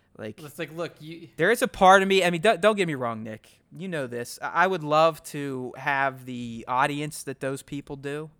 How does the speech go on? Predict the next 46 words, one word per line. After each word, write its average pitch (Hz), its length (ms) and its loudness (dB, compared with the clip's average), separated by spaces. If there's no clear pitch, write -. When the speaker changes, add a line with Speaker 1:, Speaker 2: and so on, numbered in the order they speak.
Speaker 1:
I 131 140 -2
would 127 140 -6
love 135 260 0
to 135 60 -12
be 127 140 -8
looked 131 360 -6
at 139 120 -6
someone 139 540 -4
that 127 160 -4
is 131 260 -6
a 131 140 -4
mover 135 400 -6
and 127 100 -8
shaker 139 440 -8
in 131 100 -6
Speaker 2:
I 156 60 -4
Speaker 1:
Star 131 200 -2
Speaker 2:
mean, 131 120 -6
Speaker 1:
Wars 131 160 -4
Speaker 2:
I - 20 -2
would 214 180 -4
love 135 200 -2
to 143 60 -6
Speaker 1:
fandom. 151 60 -8
Speaker 2:
have 147 180 -6
their 139 140 -10
sources 160 720 -10
more 135 220 -10
than 123 160 -14
anything. 123 540 -14
<laughs> - 500 -20
Like, 170 500 -16
yeah. 214 120 -2
Speaker 1:
Right, 139 340 4
but 160 360 2
when 180 180 -8
you 175 80 -6
start 220 500 -2
kinda 175 460 -4
puffing 170 480 -2
out 165 180 -2
your 143 100 -6
chest - 760 -4
and 123 160 -10
acting 139 480 -6
like 123 340 -6